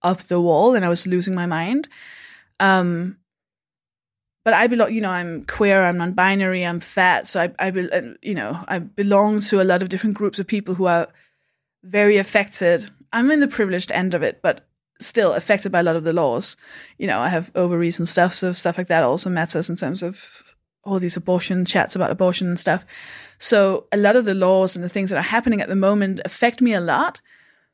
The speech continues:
but emotionally, like, I don't have to engage with it.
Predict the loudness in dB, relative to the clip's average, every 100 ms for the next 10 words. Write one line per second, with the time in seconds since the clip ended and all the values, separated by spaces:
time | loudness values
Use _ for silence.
0 | _ _ _ _ _ _ _ 2 2 2
1 | 0 2 4 4 2 0 -2 -4 -8 -12
2 | -12 _ _ _ _ _ _ _ -6 0
3 | 2 2 2 -2 -2 -2 0 0 -2 -4
4 | -6